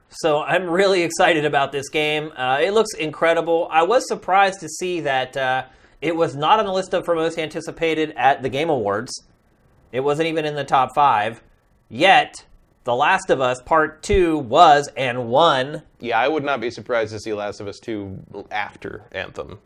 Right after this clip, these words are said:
Speaker 1: Yeah, I, uh, I d-, then I wondered, I'm like, "Okay, well, does Jeff have inside information?"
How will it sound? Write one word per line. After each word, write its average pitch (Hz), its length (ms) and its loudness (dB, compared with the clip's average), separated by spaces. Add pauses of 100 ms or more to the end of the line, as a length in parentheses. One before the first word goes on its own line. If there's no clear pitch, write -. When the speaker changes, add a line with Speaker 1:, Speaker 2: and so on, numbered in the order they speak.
Speaker 1:
Yeah, 165 560 2
I, 247 300 4
uh, 151 500 4
I 240 140 6
d-, - 60 0 (100)
then 190 160 0
I 240 80 4
wondered, 196 320 2
I'm 156 80 0
like, 151 140 -2
"Okay, 170 180 0
well, 139 240 0
does 113 220 -8
Jeff 135 320 -2
have 143 180 0
inside 147 360 -2
information?" 226 1300 -2